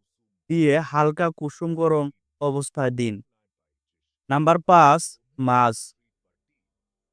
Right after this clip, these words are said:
ওমেগা ও ফ্যাটি অ্যাসিডযুক্ত মাছ শিশুর শরীরের প্রত-, রোগ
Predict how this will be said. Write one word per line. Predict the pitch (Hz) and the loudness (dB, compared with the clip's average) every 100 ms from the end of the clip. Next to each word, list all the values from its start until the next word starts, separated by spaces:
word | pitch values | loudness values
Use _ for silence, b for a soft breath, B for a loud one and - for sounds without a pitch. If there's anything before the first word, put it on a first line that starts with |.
| - | -2
ওমেগা | 165 180 170 160 165 180 | 0 2 2 2 2 2
ও | 170 165 170 | 0 -6 -6
ফ্যাটি | - 156 156 156 156 - 180 185 190 - _ _ _ | -4 0 4 6 4 0 -6 -6 -6 -10 _ _ _
অ্যাসিডযুক্ত | 147 151 151 180 165 156 170 - | 0 0 0 -4 -4 -2 -2 0
মাছ | 175 151 135 127 160 _ _ _ _ | -2 0 2 0 -2 _ _ _ _
শিশুর | 160 - 185 | -8 -4 -6
শরীরের | - 175 165 160 156 156 - _ _ _ _ _ - | -4 -8 -6 -4 -2 -2 -2 _ _ _ _ _ -4
প্রত-, | 165 - _ - | -4 -4 _ -6
রোগ | 143 160 | -2 -2